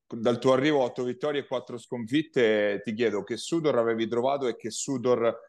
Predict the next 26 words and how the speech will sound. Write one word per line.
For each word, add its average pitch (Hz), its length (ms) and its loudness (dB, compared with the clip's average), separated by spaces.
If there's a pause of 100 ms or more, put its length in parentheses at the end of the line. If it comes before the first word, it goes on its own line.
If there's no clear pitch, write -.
(100)
è 120 180 -4
quella 127 280 2
che 117 80 0
invece 120 400 -2
entra 120 260 -2
oggi 120 260 -4
nei 120 160 -10
playoff 123 480 -4
e 110 300 0 (220)
in, - 300 -8
in 131 200 4
che 147 120 6
modo 156 360 4
ti 123 100 0
sei 120 300 4
voluto 117 340 -2
inserire 117 440 -2
in 117 100 -12
questo, 107 560 0
in 104 80 -8
questa 110 320 -4
struttura 101 480 -2
di 101 80 2
squadra, 113 420 4
tu 117 120 0
che 104 300 0